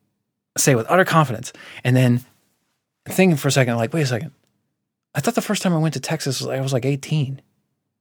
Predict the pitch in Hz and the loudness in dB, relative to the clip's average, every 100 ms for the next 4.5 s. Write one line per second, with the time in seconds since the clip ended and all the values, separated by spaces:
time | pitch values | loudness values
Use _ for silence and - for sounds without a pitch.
0 | _ _ _ - 214 185 160 117 131 131 | _ _ _ -2 0 2 2 4 4 4
1 | 113 139 135 107 - 113 113 - 123 - | 2 -2 -2 -4 -2 -2 -2 -6 -4 2
2 | 139 - 139 117 120 113 127 202 185 - | 2 2 2 2 2 2 4 8 8 6
3 | - - - 196 202 185 160 - 139 127 | -4 -8 0 0 2 2 2 2 2 2
4 | - 131 - - | 0 -2 -2 -2